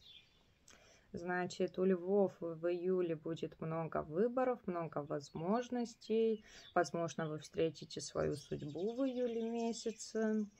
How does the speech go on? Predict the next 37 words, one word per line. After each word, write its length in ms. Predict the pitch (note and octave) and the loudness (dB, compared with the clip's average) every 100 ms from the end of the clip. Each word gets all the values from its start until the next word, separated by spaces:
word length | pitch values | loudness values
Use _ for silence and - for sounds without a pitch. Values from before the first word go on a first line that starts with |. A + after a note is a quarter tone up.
| - - - - | -20 -20 -20 -8
А, 300 | - E3+ E3+ | 0 2 2
вы 100 | E3+ | 4
найдёте 640 | G3 F#3+ F3+ F#3+ F#3+ F#3+ E3+ | 4 4 2 4 4 4 2
решение 720 | E3+ - F3+ F#3 F#3 F3 E3+ | 0 0 2 4 2 0 -2
на 300 | E3+ E3 D#3+ | 0 0 0
любые 720 | D#3+ D3+ F3+ F#3+ F#3+ F#3 F3 | -2 -2 4 8 8 8 6
какие-то 720 | E3+ D#3 - F3 E3+ D#3 D#3+ | 2 -4 -4 -2 0 0 -2
вопросы. 760 | D3+ D3+ - E3 A#3 C#4 - G#3 | 0 -4 -2 2 6 6 4 0
То 140 | F#3+ | 2
есть, 240 | E3+ E3 - | 2 2 0
если 260 | E3+ F3 | -2 0
в 140 | D#3+ D#3+ | 0 0
июне 420 | E3 F3+ F3 E3 | 0 0 0 -2
у 100 | D#3+ | -2
вас 200 | D#3+ D#3+ | -2 -2
какой-то 520 | - - E3+ E3+ E3 | -6 -2 0 2 0
застой, 640 | D#3+ D#3 - - G3+ C#4 C#4+ - | -4 -6 -6 -2 2 4 2 -2
то 380 | F3 E3+ E3 D#3 | 0 2 2 2
в 60 | D#3+ | -2
июле 460 | D#3 F#3+ C4 B3+ G3 | -2 0 2 4 4
вы 220 | F3+ G3 | 4 2
уже 420 | F#3 E3 F3+ F3+ | 2 2 4 4
открыты 1040 | E3+ D#3 - - E3 F#3+ F#3 E3 D#3 D3 C#3+ - - - D#3+ | 2 0 -4 -2 2 6 4 2 -2 -4 -4 -16 -20 -14 -8
ментально, 720 | D#3+ D#3+ F#3 A3 A#3+ G#3+ F#3+ | -6 0 4 6 6 4 2
духовно, 800 | D3 - F3 A3 A3+ G#3 F#3+ | -2 0 2 4 4 4 4
вы 120 | F3 E3+ | 2 -2
уже 160 | D#3+ | -2
открыты 400 | D#3 - D#3 - | -4 -4 -4 -6
к 100 | - | -6
новому, 720 | D3+ F#3+ A#3+ G3+ G3+ F#3+ F3+ D#3+ | 0 4 4 4 4 4 2 0
вы 200 | E3+ E3+ | 0 0
уже 240 | D#3 D#3+ | -2 -4
тянетесь 560 | - E3+ E3 D3 D#3+ - | -2 0 -2 -2 -6 -4
к 60 | |
путешествиям, 1080 | - D#3 D3+ - E3+ F#3+ B3+ B3 - G#3+ G#3+ | -6 -6 -6 -2 2 4 4 0 0 2 2
к, 100 | G3+ | 0
ам, 600 | D#3+ D#3 D#3 D#3 D3+ D#3 | 0 2 2 0 0 -4